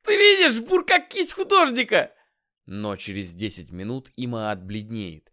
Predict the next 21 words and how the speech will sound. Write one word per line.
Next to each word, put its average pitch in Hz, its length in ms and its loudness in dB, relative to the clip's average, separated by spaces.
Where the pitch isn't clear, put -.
Его 113 400 -8
рука 123 300 -6
дрожит. 90 440 -8
«Голова, 320 640 10
как 330 260 0
будто 330 240 -4
ее 330 220 4
сжимают 339 600 2
тисками!» - 760 4
Лев 135 360 -2
тут 165 260 -6
же 160 120 2
отключает 131 580 -6
интерфейс. 101 600 -8
«Все, 320 260 4
стоп! - 460 6
Ты 220 220 2
молодец, 233 500 8
но 175 220 6
это 185 160 8
предел!» 170 420 6